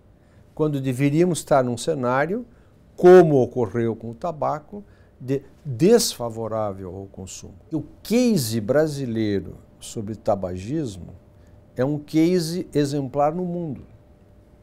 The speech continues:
Aqui em Porto Alegre, nós tínhamos nos anos sessenta quarenta e oito por cento de fumantes entre a população adulta.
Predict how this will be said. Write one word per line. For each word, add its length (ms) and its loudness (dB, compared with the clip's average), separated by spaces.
Aqui 240 -4
em 80 -2
Porto 320 -2
Alegre, 480 0
nós 240 -4
tínhamos 360 -6
nos 220 -8
anos 240 -6
sessenta 720 -8
quarenta 440 2
e 20 2
oito 220 -2
por 240 -12
cento 440 -10
de 520 -2
fumantes 800 -8
entre 200 -8
a 40 -12
população 580 -8
adulta. 420 -12